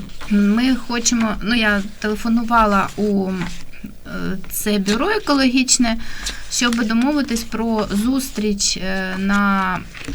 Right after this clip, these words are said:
теренах нашого міста із, е, ними, тобто щоб від екологічного бюро приїхали люди, які би, можливо, там для дітей провели якісь екологічні розмови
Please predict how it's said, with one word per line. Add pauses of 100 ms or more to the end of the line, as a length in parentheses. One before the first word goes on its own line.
(340)
теренах
нашого
міста (680)
із, (140)
е,
ними,
тобто
щоб
від
екологічного
бюро
приїхали (120)
люди, (200)
які
би, (180)
можливо,
там
для
дітей
провели
якісь
екологічні (1040)
розмови